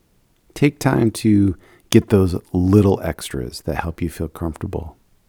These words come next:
It goes the same as if you're going to be laying down or if you'll be doing this while you're driving. It's not so important where we do it.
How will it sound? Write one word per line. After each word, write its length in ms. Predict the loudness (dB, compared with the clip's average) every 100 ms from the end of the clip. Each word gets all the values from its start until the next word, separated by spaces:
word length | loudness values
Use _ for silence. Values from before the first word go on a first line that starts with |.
| _ _ _ _ _ _ _ _ _ _ _ -14
It 100 | 2
goes 240 | 4 4
the 120 | 2 0
same 360 | 2 2 2
as 140 | 0 -4
if 180 | -6
you're 100 | -6
going 260 | -2 0 0
to 100 | -2
be 140 | -2
laying 340 | -2 -2 -2 -2
down 560 | -2 0 2 4 2
or 300 | 0 -4 -8
if 100 | -8
you'll 100 | -8
be 140 | -4 -2
doing 320 | 0 0 -2
this 380 | -4 -6 -12 -20 _ _ _ _ _
while 200 | -2 0
you're 200 | 0 -2
driving. 680 | -4 -4 -6 -6 -6 -8 -10 _ _ _ _ _ _ _ _ _ _ _ _ _ _ _ _ _ _ _ _ -14
It's 200 | -8 0
not 180 | 2 2
so 220 | 0 2
important 460 | 2 0 -2 -2 -6
where 360 | -6 -2 2 2
we 160 | 2 -2
do 240 | -6 -10
it. 140 | -12